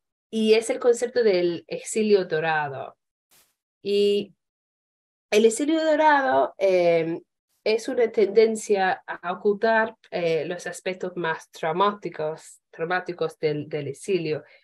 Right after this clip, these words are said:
Es decir, que es un, es un, es un tema, eh, un mito, digo,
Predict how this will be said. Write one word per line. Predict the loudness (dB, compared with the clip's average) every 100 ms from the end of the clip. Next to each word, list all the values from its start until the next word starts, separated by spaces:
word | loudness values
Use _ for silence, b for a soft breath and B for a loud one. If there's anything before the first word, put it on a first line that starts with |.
| b -8
Es | -6
decir, | -4 -8 -8 -2
que | 0 0
es | 0
un, | -2 -2
es | -6 -6
un, | -6 -6 -4 -6 -8 -8
es | -8 -6
un | -8
tema, | -4 -4 -2 0 0 -2 _ _ _ -6
eh, | 0 4 4 2
un | 2 0 0
mito, | -4 -2 0 2
digo, | 4 4 2 0 -4